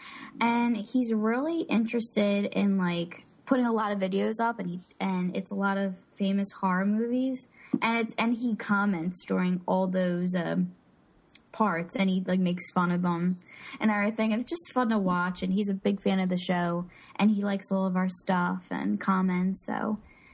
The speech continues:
thank you. You are awesome, and I love your videos.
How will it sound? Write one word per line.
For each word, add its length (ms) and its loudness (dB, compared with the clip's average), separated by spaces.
thank 480 -6
you. 320 2
You 140 2
are 160 -2
awesome, 320 0
and 100 2
I 40 0
love 320 0
your 120 0
videos. 680 -2